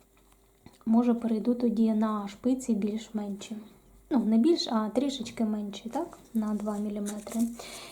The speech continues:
І знадобиться резиночка. У мене ось така ось резиночка.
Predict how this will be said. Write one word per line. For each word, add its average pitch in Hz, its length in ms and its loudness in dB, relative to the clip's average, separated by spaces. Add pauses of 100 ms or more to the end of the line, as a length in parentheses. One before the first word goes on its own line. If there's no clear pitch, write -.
І 330 180 8
знадобиться 254 640 6
резиночка. 214 600 2
У - 20 0
мене 277 260 6
ось 226 160 6
така 226 300 -4
ось 202 240 -4
резиночка. 214 720 -2